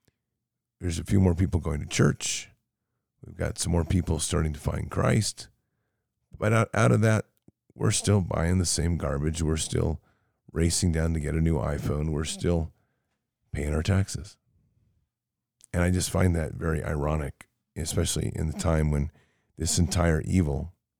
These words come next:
has resurrected its nasty head to be going against us, and we're funding it. And it's not just us,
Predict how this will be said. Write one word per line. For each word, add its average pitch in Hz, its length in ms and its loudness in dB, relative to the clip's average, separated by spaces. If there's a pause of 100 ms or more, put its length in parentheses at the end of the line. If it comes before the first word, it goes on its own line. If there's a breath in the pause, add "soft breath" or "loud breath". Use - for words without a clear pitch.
(760)
has 80 280 0
resurrected 82 580 2
its - 300 -4
nasty 78 420 -2
head 80 300 -4
to - 80 -10
be 71 320 -8 (1800)
going 87 280 2
against 78 460 0
us, - 300 -8 (680)
and 82 140 0
we're 80 100 2
funding 82 440 2
it. - 120 -10 (960)
And 135 120 2
it's - 120 2
not 131 140 4
just 113 260 -2
us, - 380 -2